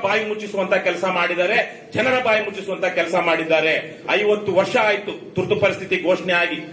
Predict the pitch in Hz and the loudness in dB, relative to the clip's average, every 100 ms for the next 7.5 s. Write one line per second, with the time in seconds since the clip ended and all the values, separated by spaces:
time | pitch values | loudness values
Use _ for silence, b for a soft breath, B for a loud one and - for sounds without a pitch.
0 | - - 185 214 214 220 196 139 - - | -10 -2 2 2 2 4 2 2 -4 -2
1 | 180 175 180 185 185 170 170 190 214 208 | 0 2 2 2 2 0 0 2 0 0
2 | 208 196 190 180 - - - - - - | -2 0 0 0 -2 -8 -20 -20 -20 -20
3 | - - 160 208 240 233 - 220 185 196 | -20 -2 2 4 4 2 0 0 4 4
4 | 214 208 208 196 190 190 208 185 208 208 | 4 2 0 0 2 2 2 2 0 0
5 | 190 208 185 185 190 165 165 180 170 - | -2 -2 -2 0 0 2 0 2 2 2
6 | 180 - 170 165 160 190 190 180 147 185 | 0 0 -2 2 2 2 0 0 -2 2
7 | 233 214 220 202 | 4 6 6 4